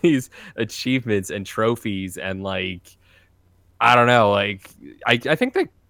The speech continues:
they say trophies. I can't really remember 'cause there's so much action going on the screen most of the time. Um, but all this stuff is just, like, constantly popping up. You're always getting these sick combos. Uh, it's pretty violent, uh, but it's pretty awesome. It does take a little bit to master,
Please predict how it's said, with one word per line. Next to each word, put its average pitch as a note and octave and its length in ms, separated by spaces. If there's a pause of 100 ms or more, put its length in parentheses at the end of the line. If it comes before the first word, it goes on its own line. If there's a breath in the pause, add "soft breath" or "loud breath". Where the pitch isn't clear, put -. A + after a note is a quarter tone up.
they A2 140
say G#2 180
trophies. F#2+ 560
I A#2 80
can't C#3 260
really A#2 200
remember G#2 360
'cause G2 140
there's G2 180
so G#2+ 220
much G#2 260
action G2 440
going A2+ 280
on A2+ 100
the A2+ 60
screen A#2+ 320
most A#2+ 220
of A#2+ 80
the A#2 60
time. C3 440 (380)
Um, G2 480
but A2 180
all A#2 180
this A2 160
stuff G#2 260
is F#2+ 80
just, F#2 160
like, F#2 160
constantly G2+ 440
popping G2 440
up. F#2+ 280
You're G2 100
always G2 160
getting G2 220
these F#2+ 140
sick - 260
combos. G2 840 (320)
Uh, F2+ 300
it's A#2+ 240 (140)
pretty C3 300
violent, G#2+ 600 (380)
uh, G2 200
but A2 220
it's G#2+ 120
pretty G#2+ 300
awesome. F#2+ 580 (340)
It C#3 160
does D3+ 200
take D3+ 200
a C#3+ 60
little A#2+ 240
bit C3 200
to C#3+ 100
master, C#3+ 680